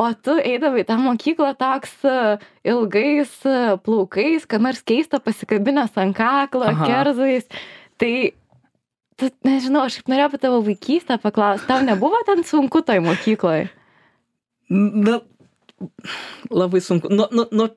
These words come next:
Speaker 2: penktos klasės gal į kokios septintos, aštuntos buvo sunku, kai prasidėjo paauglystė. Tai jisai su visais tais,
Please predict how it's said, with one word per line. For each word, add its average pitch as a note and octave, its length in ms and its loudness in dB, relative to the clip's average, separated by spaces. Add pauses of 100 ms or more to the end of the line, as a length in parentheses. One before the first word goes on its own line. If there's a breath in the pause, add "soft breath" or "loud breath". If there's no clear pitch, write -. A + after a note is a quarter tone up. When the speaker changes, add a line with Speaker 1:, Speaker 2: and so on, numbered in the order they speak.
(160)
Speaker 2:
penktos F#3 640 -2
klasės E3 560 0
gal E3 320 0
į E3 80 -6
kokios D#3+ 320 -4
septintos, C#3+ 1040 -2
aštuntos D#3 560 -2
buvo D3+ 240 2
sunku, C3+ 540 0 (100)
kai G3 80 2
prasidėjo D#3+ 480 -2
paauglystė. D#3 560 0 (760 loud breath)
Tai E3 140 0 (680 soft breath)
jisai - 380 -2
su D#3+ 200 0
visais D#3 380 0
tais, D#3 240 0